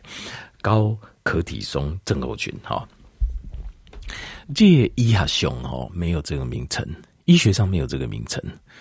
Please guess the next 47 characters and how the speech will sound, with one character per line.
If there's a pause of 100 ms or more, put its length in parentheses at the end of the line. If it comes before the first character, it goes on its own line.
(360)
这
是
君
鸿， (320)
哇，
君
鸿
自
己 (300)
改
好
这
个
名， (220)
要
不
然
的
话， (440)
呃， (120)
很
难
解
释
得
很
清
楚， (100)
听
众
朋
友
会
听
个
不
飒
飒。 (480)
但
是
我
相
信
总
有
一
天